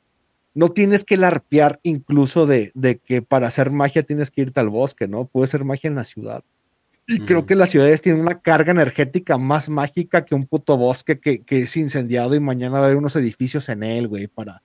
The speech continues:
Speaker 1: para una pinches casas de,
Speaker 2: Además, ¿pa' qué?
Speaker 1: de millonarios.
Speaker 2: ¿Pa' qué quieres irte al bosque? Es así, "Ay, voy a hacer mi ritual, ah, oh, shit, una hada se me metió en el culo", o sea, no, ¿pa' qué quieren eso, banda? No, definitivamente no.
Speaker 1: Se supone que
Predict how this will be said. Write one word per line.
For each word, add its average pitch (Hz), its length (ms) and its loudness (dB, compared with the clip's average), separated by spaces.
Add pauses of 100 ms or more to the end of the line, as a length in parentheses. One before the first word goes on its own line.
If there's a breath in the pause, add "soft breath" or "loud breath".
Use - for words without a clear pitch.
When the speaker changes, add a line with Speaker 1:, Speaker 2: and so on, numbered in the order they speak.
(300)
Speaker 1:
para 131 160 2
una 131 240 0
pinches 131 460 -2
casas 131 380 -2
de, 135 80 0
Speaker 2:
Además, 101 260 -4
¿pa' - 160 -20
qué? 107 400 -12 (220)
Speaker 1:
de 143 120 2
millonarios. 107 600 -6
Speaker 2:
¿Pa' 104 100 -10
qué 107 120 -12
quieres 113 360 -6
irte 113 240 -8
al 113 80 -6
bosque? 104 380 -8
Es 110 40 -8
así, 110 260 -8
"Ay, 104 160 -6
voy 127 120 -8
a - 20 -6
hacer 117 220 -6
mi 127 120 -2
ritual, 107 440 -4
ah, 117 240 -6
oh, 117 60 -6
shit, 123 420 -6 (400 loud breath)
una 113 440 0
hada 113 300 -2
se 98 140 -10
me 95 120 -4
metió 92 240 -6
en 104 60 -4
el 101 140 -6
culo", 98 300 -6
o 87 40 -6
sea, 98 160 -10
no, 127 320 -10
¿pa' 135 80 -12
qué 139 140 -18
quieren 139 320 -10
eso, 113 240 -12
banda? 82 300 -12
No, 104 300 -12
definitivamente 98 680 -14
no. 87 180 -16 (180)
Speaker 1:
Se 220 140 0
supone 254 340 0
que 277 240 -4